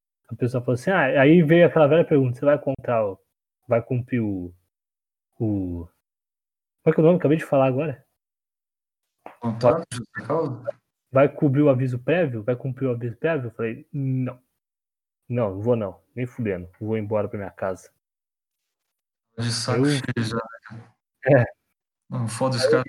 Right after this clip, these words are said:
Speaker 2: lá do Nordeste transferido pra cá pra ficar abandonado aqui e pedir demissão, né?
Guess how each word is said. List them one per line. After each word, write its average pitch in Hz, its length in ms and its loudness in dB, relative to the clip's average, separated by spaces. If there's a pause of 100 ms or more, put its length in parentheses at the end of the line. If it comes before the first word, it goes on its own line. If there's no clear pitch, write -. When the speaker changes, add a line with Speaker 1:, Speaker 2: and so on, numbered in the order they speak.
(140)
Speaker 2:
lá 135 120 -6
do 143 140 -8
Nordeste 147 640 -2
transferido 139 540 -2
pra 135 180 -4
cá 127 380 -6
pra 127 360 -6
ficar 123 240 -6
abandonado 120 600 -2
aqui 120 160 -8
e 123 60 -4
pedir 123 260 -6
demissão, 120 580 -4
né? 110 140 -6